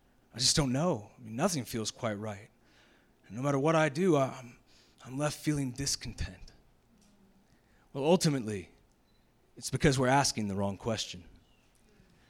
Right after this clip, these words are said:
Turn with me in your Bibles to the Gospel of John, chapter twelve, verses twenty through twenty-six. John twelve, twenty through twenty-six.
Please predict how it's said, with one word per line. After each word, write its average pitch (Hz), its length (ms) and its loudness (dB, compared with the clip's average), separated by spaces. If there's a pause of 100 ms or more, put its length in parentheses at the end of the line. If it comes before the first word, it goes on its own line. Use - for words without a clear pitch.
(120)
Turn 143 160 2
with 160 180 4
me 147 120 4
in 135 60 4
your 123 100 2
Bibles 117 560 4 (140)
to 110 280 0
the 107 120 -8
Gospel 135 400 2
of 107 120 -2
John, 101 400 0 (680)
chapter 127 300 0
twelve, 131 420 2 (180)
verses 113 320 -6
twenty 135 340 -2
through 127 160 -10
twenty-six. - 760 -4 (1700)
John 135 440 6
twelve, 156 520 6
twenty 139 300 2
through 135 160 -4
twenty-six. - 840 -2